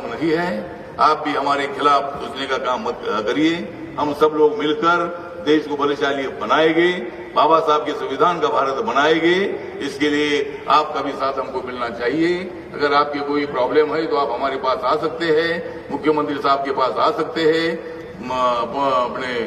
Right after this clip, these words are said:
पंकजा ताई के पास आ सकते हैं, प्रीतम जी के पास आ सकते हैं। और, अ, हमारे अन्ना के पास भी आप आ सकते हैं, अन्ना के through भी आप हमारे पास आ सकते हैं. तो मतलब आपको पूरी मदद करने का काम हम लोग करेंगे.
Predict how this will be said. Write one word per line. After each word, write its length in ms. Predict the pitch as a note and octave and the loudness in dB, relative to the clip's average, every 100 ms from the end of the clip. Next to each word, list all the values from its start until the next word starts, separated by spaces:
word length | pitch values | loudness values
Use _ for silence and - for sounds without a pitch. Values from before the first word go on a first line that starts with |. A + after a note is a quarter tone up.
| F2+ - - - | -6 -12 -12 -8
पंकजा 340 | C#3+ D3+ D3+ | 2 4 4
ताई 180 | - C#3 | 0 0
के 100 | C3+ | -2
पास 260 | C3+ B2 - | 0 0 4
आ 140 | D#3+ | 2
सकते 420 | D#3 D#3 D#3+ D#3 | 2 -2 4 6
हैं, 220 | D#3+ D#3+ - - - | 6 2 -4 -6 -8
प्रीतम 340 | D3+ C3+ D3+ C#3+ | -6 2 2 2
जी 120 | C3+ | -2
के 300 | C3+ C3+ B2 | -2 0 -2
पास 440 | G#2+ A2 B2+ A#2+ | -4 -2 0 2
आ 160 | A#2+ D3+ | 2 2
सकते 420 | D#3 D#3 E3 D#3 | 2 -2 4 4
हैं। 420 | E3 E3 - - - - - | 6 2 -2 -8 -10 -10 -2
और, 340 | C3+ D3 D3 | 0 2 0
अ, 720 | C#3 C3+ C3 B2+ A#2+ A#2 A2+ | 0 0 0 0 0 0 -2
हमारे 200 | A#2 C3 | -2 -2
अन्ना 260 | A#2+ C#3+ D#3 | -2 0 0
के 120 | D3 | 0
पास 200 | C#3+ C3+ C3 | 2 0 0
भी 120 | B2+ | -2
आप 280 | B2 A#2+ - | 0 0 0
आ 100 | C3+ | 0
सकते 360 | D3+ D#3 - D#3+ | 0 0 0 2
हैं, 360 | D#3 D#3+ E3 - - - - | 4 2 -2 -6 -8 -8 -4
अन्ना 260 | - C#3 | -2 0
के 120 | - - | 0 0
through 220 | - F3+ | 2 4
भी 100 | D#3+ | 4
आप 140 | D3+ - | 4 2
हमारे 260 | C#3+ C#3+ | -2 -2
पास 220 | C#3 C3 | -2 -2
आ 160 | A#2+ D3 | 2 2
सकते 280 | D#3 D#3 E3+ | 2 -2 0
हैं. 540 | D3+ D#3 E3+ G3 - - - - | 2 2 0 -4 -8 -10 -12 -4
तो 380 | C#3 D3+ C#3+ C#3+ | 4 6 6 0
मतलब 280 | - C3+ C3 | -2 -2 2
आपको 360 | C3 C#3 C3+ | 2 2 -2
पूरी 240 | - E3 F3 | -2 0 0
मदद 300 | D3 C#3+ C#3+ | 0 0 0
करने 240 | C3 C3 | -2 -2
का 60 | B2+ | -2
काम 340 | B2 B2+ B2+ | 0 0 -2
हम 180 | A#2 B2 | -6 -4
लोग 200 | C3 A#2 - - - - | -2 -2 -6 -10 -12 -6
करेंगे. 400 | - D#3 D#3+ F#3 | 2 4 4 4